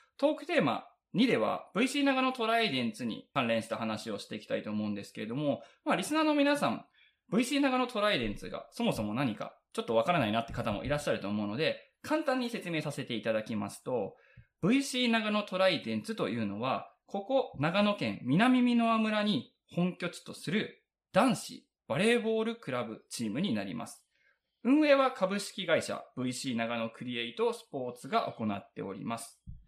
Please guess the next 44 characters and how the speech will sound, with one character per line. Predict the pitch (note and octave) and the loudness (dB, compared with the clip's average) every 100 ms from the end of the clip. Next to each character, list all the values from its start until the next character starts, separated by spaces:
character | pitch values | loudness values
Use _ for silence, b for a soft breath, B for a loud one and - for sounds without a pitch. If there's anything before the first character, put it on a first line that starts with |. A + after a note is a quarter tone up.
| b b b b b | b b b b b
で、 | G3 | -6
中 | E3+ C#4 | -2 2
野 | D4 D4 | 2 4
選 | D4+ C4 | 2 2
手 | - | 0
は | B2 - - - | 0 0 -2 -10
今 | F3+ | -4
年 | G#3 G#3 F#3 | -2 -2 -4
の | E3+ E3 | -4 -6
九 | - A#3 | -2 2
月、 | G#3 - - - _ _ _ _ - | 2 2 -8 -16 _ _ _ _ 0
今 | A#3+ C3 | 4 6
ラ | G2+ A3 | 6 6
ジ | F#3 C3+ | 6 2
オ、 | G2 - | 2 0
ポ | |
ッ | F#3+ | 0
ド | B3+ | 2
キ | |
ャ | C#4 | 2
ス | |
ト | C#3 | 0
の | G#2 | 0
収 | C3+ | -2
録 | A#2+ B2+ | -4 -6
し | - | -8
て | C3 | -6
い | |
る | A#2+ | -4
の | G#2 | -4
が | - | -6
九 | A#3+ | -2
月 | F3 C#3+ | -2 -2
三 | - F#3+ B3 A#3 | -4 0 2 2
十 | A#3+ | 0
日 | C#3 G#2+ | 0 -2
な | G#2+ | -4
ん | G2 G2+ | -6 -8
で | |
す | G2 - | -14 -12
け | G2+ | -8
れ | G2+ | -4
ど | G#2 | 0
も、 | C#3 C3 - | 2 2 -2